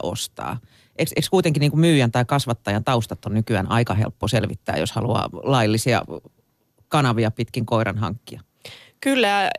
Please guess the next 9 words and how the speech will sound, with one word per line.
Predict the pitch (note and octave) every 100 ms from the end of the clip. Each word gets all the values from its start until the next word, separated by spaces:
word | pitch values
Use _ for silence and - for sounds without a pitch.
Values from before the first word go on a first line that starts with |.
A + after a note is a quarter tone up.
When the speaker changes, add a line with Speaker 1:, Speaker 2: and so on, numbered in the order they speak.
| -
Speaker 2:
ehkä | A#3+ A#3
tämmöisellä | A#3+ A#3 A#3 A#3
niinku | A#3 A3 -
pienelläkin | C#4 A3+ F3 E3 C#3 F3
taustatyöllä | E3+ F3+ F3 E3 E3 E3 F3
helposti | F3+ F3+ - - G3+
selviää | - F#3 F3+ F3 E3+
se, | G#3 F3+
että | G3 - F3